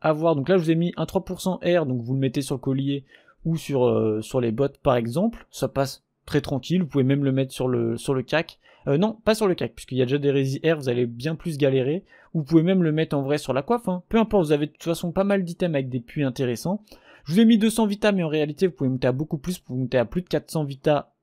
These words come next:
en over. Et un exo P A, un exo P M. Alors j'ai pas précisé, euh, sur le mien, il n'y a pas d'exo P A, au fait. Je joue sans exo P A. C'est pour ça que je vous disais justement que le stuff était vraiment, entre guillemets, low cost. C'est que justement, je n'ai pas besoin de dépenser dix millions dans un exo P A.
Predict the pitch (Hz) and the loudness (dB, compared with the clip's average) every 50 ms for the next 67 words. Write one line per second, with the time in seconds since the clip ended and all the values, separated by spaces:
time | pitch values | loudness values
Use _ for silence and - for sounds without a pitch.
0 | _ - 196 202 196 185 156 135 139 156 196 240 240 147 127 - _ _ _ _ | _ 0 2 2 4 2 2 2 2 2 2 0 0 -4 -6 -12 _ _ _ _
1 | _ _ _ _ _ _ _ _ _ 160 185 220 214 - - 190 190 185 156 151 | _ _ _ _ _ _ _ _ _ 4 4 4 4 2 0 2 4 4 4 2
2 | 165 156 - 156 151 147 - - 185 190 175 143 151 151 143 - 127 131 156 170 | 2 2 2 2 2 2 2 0 0 0 0 0 -2 -4 -2 0 0 2 0 0
3 | 160 - - 165 175 170 175 220 254 277 277 - 254 226 226 226 247 254 240 - | -4 -4 -2 0 2 2 2 2 2 2 2 2 0 0 0 0 -2 -4 -6 -6
4 | _ _ _ _ _ _ _ - 147 147 147 - - - 226 214 208 190 175 175 | _ _ _ _ _ _ _ 0 2 2 2 2 0 0 2 2 2 2 2 2
5 | 196 254 - - _ _ _ _ _ 147 151 156 156 160 165 - - 269 277 262 | 0 -2 -4 -8 _ _ _ _ _ -6 -4 -2 -2 -2 -2 0 2 2 2 2
6 | 247 208 202 240 233 233 226 202 180 160 170 - 156 147 - 147 135 - - - | 2 0 -2 -2 -2 0 0 2 2 0 -2 -8 -12 -6 -4 -4 -4 -4 -6 -6
7 | 127 151 165 160 165 214 262 254 - - 247 247 226 233 190 202 220 208 208 190 | -2 -2 0 0 0 -2 -2 -4 -4 -2 0 2 2 2 0 0 0 2 2 2
8 | 156 - - 143 - 165 - 226 208 160 175 170 170 165 156 180 190 165 160 - | 2 2 0 -4 -6 -6 -4 -4 -4 -4 -4 -4 -4 -2 0 0 0 0 -2 -4
9 | - 160 151 175 202 208 - 165 143 139 - - 196 - - 135 127 143 135 123 | -4 -4 -2 -2 -2 -2 -2 -2 -2 -2 -2 -2 -2 -2 -2 -4 -2 -2 -2 0
10 | 127 139 147 165 170 151 - 139 131 135 139 139 135 131 127 131 123 - 214 262 | 2 0 0 0 -2 -4 -4 -4 -4 -2 0 0 0 0 0 -2 -2 -2 -4 -4
11 | 247 - - _ - - - - _ - 156 131 160 147 151 208 220 226 240 226 | -4 -8 -16 _ -20 -20 -20 -20 _ -8 -4 -2 0 0 0 0 -2 0 0 0
12 | 220 190 147 143 135 131 170 180 170 170 196 185 170 165 - 165 160 - 170 151 | 0 0 0 -2 0 0 0 0 0 0 -2 0 -2 -2 -2 -6 -4 -2 -2 -2
13 | 135 143 196 202 202 185 190 190 190 185 165 151 139 131 139 143 170 180 165 180 | 0 2 4 4 4 4 2 2 2 2 0 0 0 0 0 0 -2 -2 -2 -2
14 | 170 - - 131 127 131 156 180 | -4 -2 -2 0 2 2 0 0